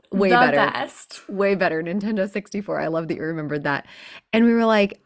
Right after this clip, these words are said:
Speaker 1: "I don't know when you think you're gonna be having time to play Nintendo sixty-four, but, I mean, if you wanna bring it, you can." And she goes, "Well, we just don't like to sit around and do nothing." And I was like, "Well, once you get to the hospital, it's probably not gonna be sitting around to do nothing."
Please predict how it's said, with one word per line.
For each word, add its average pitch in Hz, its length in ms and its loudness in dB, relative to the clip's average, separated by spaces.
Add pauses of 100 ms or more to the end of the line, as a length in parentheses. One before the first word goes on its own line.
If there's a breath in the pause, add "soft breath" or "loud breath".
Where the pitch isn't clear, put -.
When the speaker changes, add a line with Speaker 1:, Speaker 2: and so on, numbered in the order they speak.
(120)
Speaker 1:
"I 208 140 2
don't 440 180 0
know 415 340 0
when 294 200 2
you 294 100 2
think 269 240 -2
you're 269 100 -2
gonna 247 120 -2
be 233 100 -4
having 214 240 -4
time 180 1080 -2
to 170 120 -4
play 185 360 0
Nintendo 175 500 0
sixty-four, 185 1040 4
but, 170 380 2 (400 loud breath)
I 247 80 2
mean, 240 100 2
if 254 80 -2
you 247 140 2
wanna 220 280 0
bring 233 200 -4
it, 180 100 -4
you 196 140 -2
can." 156 520 -4 (540 loud breath)
And 254 120 2
she - 60 -4
goes, 262 160 0
"Well, 285 160 0
we 269 140 0
just 330 200 -6 (140)
don't 311 160 -2
like 320 140 -2
to 269 80 -2
sit 262 160 -2
around 240 240 0
and 226 100 0
do 208 100 0
nothing." 208 300 -4
And 196 80 -2
I - 20 -2
was 190 100 -4
like, 190 120 -6
"Well, 196 140 -4
once 226 260 -2
you 480 160 -4
get 254 200 -2
to 381 80 -4
the 294 120 0
hospital, 214 480 -2
it's 185 120 -2
probably 330 440 -2
not 180 260 0
gonna 254 140 0
be 226 140 0
sitting 214 320 -2
around 185 340 -2
to 190 60 -6
do 165 200 -6
nothing." 180 560 -6